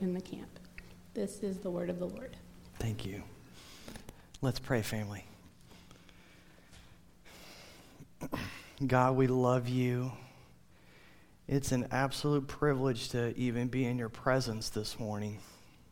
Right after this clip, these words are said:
Speaker 2: And so we want to thank you. And Father, I feel like Jacob, uh, this morning. I'm not worthy of the least of your deeds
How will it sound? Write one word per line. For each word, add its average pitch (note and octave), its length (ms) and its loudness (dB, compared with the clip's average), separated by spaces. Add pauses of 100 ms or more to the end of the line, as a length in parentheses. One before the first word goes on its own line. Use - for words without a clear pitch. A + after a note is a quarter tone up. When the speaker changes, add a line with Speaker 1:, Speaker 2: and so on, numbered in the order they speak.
(400)
Speaker 2:
And A2+ 100 -8
so A2+ 160 -2
we B2+ 80 0
want A#2 200 -4
to - 40 -12
thank B2 360 -2
you. A#2+ 320 2
And A2+ 180 -4 (600)
Father, B2 160 6
I C3+ 140 10
feel D3+ 160 4
like B2+ 180 6
Jacob, A#2 480 0 (300)
uh, A#2 220 -4
this A2+ 260 -2
morning. G#2 340 -4
I'm A#2 160 -2
not C3+ 200 2
worthy B2 400 2
of A2+ 100 0
the A2 100 0
least A#2+ 540 -2
of A2 240 -6
your G#2+ 180 -2
deeds G#2+ 640 -6